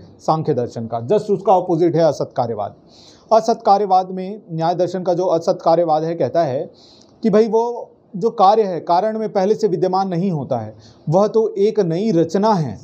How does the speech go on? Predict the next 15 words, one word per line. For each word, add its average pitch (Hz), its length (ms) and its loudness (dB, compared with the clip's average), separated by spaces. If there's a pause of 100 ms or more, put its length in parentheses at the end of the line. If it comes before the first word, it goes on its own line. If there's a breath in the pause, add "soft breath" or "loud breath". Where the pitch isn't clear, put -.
(1300)
वह 196 180 4
एक 208 160 0
नई 190 280 0
रचना 180 340 0
है। 135 280 -6
इसके 180 260 0
कारण 170 380 0
ही 170 60 -4
इसे 196 360 0
आरंभवादी 151 640 0 (300 loud breath)
सिद्धांत 139 420 2
भी 151 180 2
कहा 151 220 0
जाता 113 300 -6
है 101 240 -16